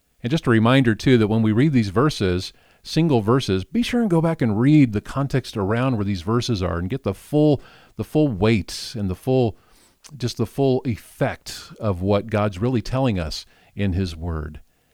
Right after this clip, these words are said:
Our memory verse this week is Second Corinthians six six. "We prove ourselves by our purity, our understanding, our patience, our kindness, and by the Holy Spirit within us,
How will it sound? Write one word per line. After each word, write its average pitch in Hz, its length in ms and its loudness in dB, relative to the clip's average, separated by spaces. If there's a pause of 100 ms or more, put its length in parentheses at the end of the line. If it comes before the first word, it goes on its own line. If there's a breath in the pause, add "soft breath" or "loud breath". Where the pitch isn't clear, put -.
(200)
Our 107 80 2
memory 131 300 6
verse 113 260 2
this 117 220 -2
week 110 200 2
is 98 120 -2
Second 123 220 0
Corinthians 110 480 0
six - 320 -6
six. - 420 -6 (240 soft breath)
"We 170 120 4
prove 180 300 2
ourselves 117 540 6
by 110 160 0
our 92 100 2
purity, 180 540 2 (100)
our 175 140 2
understanding, 185 760 0
our 92 80 -2
patience, 160 460 -2
our 85 100 -8
kindness, 180 480 0
and 107 180 -4
by 98 140 2
the 90 140 0
Holy 180 240 0
Spirit 165 360 -2
within 135 300 -2
us, - 300 -4